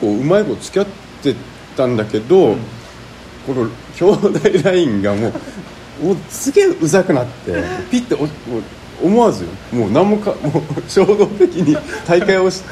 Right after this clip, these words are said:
Speaker 1: て、
Speaker 2: <laughs> もうめっちゃ面白い。
Speaker 1: あの、その後からさ、ちょっとすげえ、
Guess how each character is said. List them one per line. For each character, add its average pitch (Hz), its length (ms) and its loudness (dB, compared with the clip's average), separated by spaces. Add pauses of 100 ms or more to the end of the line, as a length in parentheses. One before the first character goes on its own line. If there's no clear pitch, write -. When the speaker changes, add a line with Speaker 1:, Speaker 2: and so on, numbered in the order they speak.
(120)
Speaker 1:
て、 151 280 2
Speaker 2:
<laughs> - 20 0
も 143 60 -4
う - 20 0
め 190 60 -2
っ 196 40 -6 (100)
ち - 140 -4
ゃ 240 60 2
面 220 180 -4
白 147 160 -2
い。 131 40 0
Speaker 1:
あ 127 140 0
の、 113 120 -2
そ 165 220 -2
の 196 240 2
後 208 220 0
か - 120 0
ら - 100 -4
さ、 95 340 -6 (360)
ち - 120 -10 (200)
ょ 113 40 0
っ 107 40 0
と 95 40 -4 (140)
す - 240 -10
げ 123 180 2
え、 98 60 0